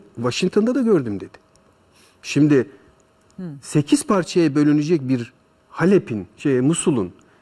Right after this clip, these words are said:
Speaker 1: içinde Telaferi de var, e,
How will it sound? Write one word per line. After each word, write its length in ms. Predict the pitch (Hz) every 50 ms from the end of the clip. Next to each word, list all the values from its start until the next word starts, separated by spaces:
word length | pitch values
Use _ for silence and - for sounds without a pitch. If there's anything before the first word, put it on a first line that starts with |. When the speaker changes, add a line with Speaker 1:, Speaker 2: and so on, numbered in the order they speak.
| _ _
Speaker 1:
içinde 360 | 135 123 - - 135 135 151
Telaferi 600 | 143 - 135 127 135 143 135 - 147 139 143 139 135
de 120 | 147 143
var, 160 | 147 147 143 - - _ _ - _ _ _ -
e, 360 | 117 113 110 107 107 104 104